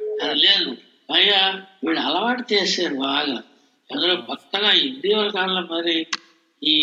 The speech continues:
Speaker 1: మన iPhone-లు, స్మార్ట్ ఫోన్లు వచ్చిన తర్వాత రైటింగ్ కూడా అలాగే ఉంది. Very smart, very
Speaker 2: యా.
Speaker 1: nice. టక్ and స్నాప్స్ లాగా, షార్ట్స్ లాగా. You can see everything. <coughs> Nothing is left to your imagination.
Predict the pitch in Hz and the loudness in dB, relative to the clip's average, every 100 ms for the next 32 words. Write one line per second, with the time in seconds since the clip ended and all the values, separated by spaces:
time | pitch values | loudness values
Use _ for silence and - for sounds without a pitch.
0 | 147 139 139 139 - _ 139 135 135 170 | 2 0 -2 -4 -8 _ -16 -10 -2 -2
1 | 170 170 165 151 151 143 - _ _ - | -2 -2 -4 -8 -16 -18 -18 _ _ -4
2 | 147 160 170 - 170 165 156 156 160 - | 0 -2 -2 -4 -2 -2 -4 -4 -10 -10
3 | 147 147 - 127 - _ _ _ _ - | -8 -8 -8 -12 -14 _ _ _ _ -10
4 | - - 131 156 202 214 208 202 185 165 | -10 -10 -2 2 2 2 0 2 2 4
5 | 170 170 151 131 139 170 175 - 151 151 | 2 2 -2 -6 -4 0 2 0 -2 0
6 | 156 - - _ _ _ _ _ - 160 | 0 -2 -12 _ _ _ _ _ -10 -6
7 | 160 131 151 156 151 - - - _ _ | -4 -4 -2 0 0 -6 -12 -20 _ _
8 | - 175 - 190 156 - 165 160 165 - | -4 -4 -2 -4 -2 -2 0 0 0 -2
9 | 165 156 156 139 - 165 - 175 156 - | -2 -2 2 2 2 4 4 2 -2 -6
10 | - _ 175 180 202 202 233 247 262 - | -18 _ 2 2 2 2 4 4 2 2
11 | 285 - - _ _ - - - - 185 | 0 0 -10 _ _ -2 -2 -4 -10 -2
12 | 208 139 127 123 123 160 185 - 208 190 | 0 2 2 0 0 -2 -4 -2 0 0
13 | 156 151 147 135 123 - | 2 2 2 2 -2 -2